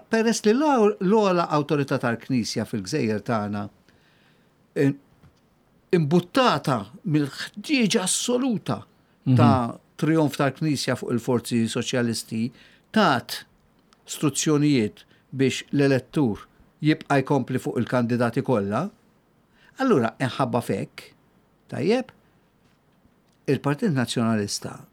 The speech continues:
Speaker 1: eh, jaqbel ma' dawn direttivi, inħabba l-fatt li il-Partit Nazzjonalista huwa dejjem leali lej il-mexxejja spiritwali tagħna.
Speaker 2: Mhm.
Speaker 1: U allura jikkonsidra din id-direttiva, eh, ġiet approvata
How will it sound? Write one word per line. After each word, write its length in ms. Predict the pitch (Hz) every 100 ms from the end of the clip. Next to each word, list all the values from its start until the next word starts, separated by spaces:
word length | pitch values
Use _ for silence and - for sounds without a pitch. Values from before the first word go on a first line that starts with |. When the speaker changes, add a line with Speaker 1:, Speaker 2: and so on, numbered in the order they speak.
| _
Speaker 1:
eh, 280 | 123 110 -
jaqbel 400 | 165 170 - 254
ma' 120 | 214 143
dawn 220 | 113 104
direttivi, 680 | 117 117 - 240 220 285 339 _ _ _ _ _ _ _ _ -
inħabba 440 | 214 196 254 156
l-fatt 520 | 139 - 233 254 - 202
li 140 | 202
il-Partit 300 | 185 - 170
Nazzjonalista 520 | 165 143 254 277 - -
huwa 200 | 165 180
dejjem 300 | 285 269 175
leali 680 | 165 147 120 107 104 98 - _ _ _ _ -
lej 320 | 202 185 175 208
il-mexxejja 520 | 190 170 - 208 165
spiritwali 580 | - 165 135 139 131 131
tagħna. 220 | 127 107
Speaker 2:
Mhm. 200 | 117 101 _ _ _ _ _ _ _ _ _ _ _ _ -
Speaker 1:
U 100 | 160
allura 560 | 185 247 147 107 101 - _ -
jikkonsidra 640 | 139 - 123 - 104 107 127
din 180 | 170
id-direttiva, 800 | 120 120 202 - 135 123 131 170 170 _ _ _ _ _ _ -
eh, 260 | 123 117
ġiet 220 | 113 156 151
approvata 720 | 131 139 127 156 110 113